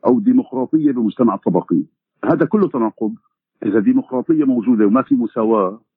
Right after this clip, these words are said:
فإذا انضربت الديمقراطية وما عاد في الحرية بجوهرها،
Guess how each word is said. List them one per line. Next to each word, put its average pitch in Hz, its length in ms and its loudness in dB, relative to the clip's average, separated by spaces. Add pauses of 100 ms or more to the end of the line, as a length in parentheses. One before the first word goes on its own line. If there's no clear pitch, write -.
(300)
فإذا 139 320 2 (220)
انضربت 110 460 0
الديمقراطية 98 680 0
وما 135 180 4
عاد 113 140 -2
في 104 320 2 (360)
الحرية 104 600 2
بجوهرها، 95 600 0